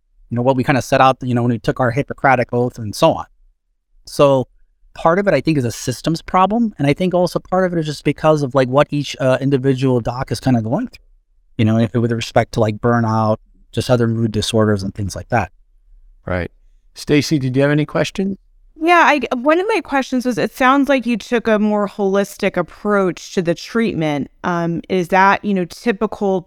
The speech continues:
Speaker 3: to, to how you work? And, and was the blood work, is that something you, you know, normally do? Or is that, you, you kinda said, "Let me take a, a different approach here"?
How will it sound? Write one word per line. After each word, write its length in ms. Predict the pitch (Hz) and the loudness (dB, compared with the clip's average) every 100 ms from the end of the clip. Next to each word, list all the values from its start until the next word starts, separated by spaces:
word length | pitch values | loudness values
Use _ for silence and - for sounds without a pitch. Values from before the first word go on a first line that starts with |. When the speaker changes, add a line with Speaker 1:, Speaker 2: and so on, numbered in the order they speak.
| - | -4
Speaker 3:
to, 180 | 202 - | -2 -2
to 220 | - 190 | -2 -6
how 280 | 160 190 185 | 0 2 2
you 260 | 180 180 | 2 -2
work? 460 | 165 165 196 202 - | -4 -2 0 -2 -2
And, 220 | 185 170 | -4 -2
and 180 | - 180 | -2 -2
was 180 | 175 170 | 0 -2
the 100 | - | -4
blood 300 | 156 180 190 | 0 2 2
work, 260 | 175 190 175 | 2 -2 -2
is 120 | 175 | 0
that 220 | 196 180 | 2 2
something 360 | - 185 185 180 | -2 -4 -2 -2
you, 340 | 175 175 165 - | 0 0 -2 -6
you 100 | 196 | -4
know, 80 | 180 | -2
normally 480 | 170 190 190 226 240 | 0 2 2 0 -2
do? 280 | 214 262 254 | 0 0 2
Or 120 | 208 | 2
is 120 | 175 | 0
that, 320 | 190 185 175 - _ _ _ _ | 2 2 2 -2 _ _ _ _
you, 160 | - 190 | -4 -2
you 180 | 175 185 | 0 -2
kinda 240 | - 185 | 0 -2
said, 220 | 175 185 | 0 -2
"Let 180 | 180 185 | 0 0
me 100 | 190 | -2
take 240 | 175 190 175 | -2 -2 -2
a, 160 | 175 | -2
a 60 | 170 | -2
different 320 | 180 165 170 | -4 -2 -4
approach 360 | 160 175 165 - | -4 -4 -6 -8
here"? 340 | - - 170 | -10 -10 -12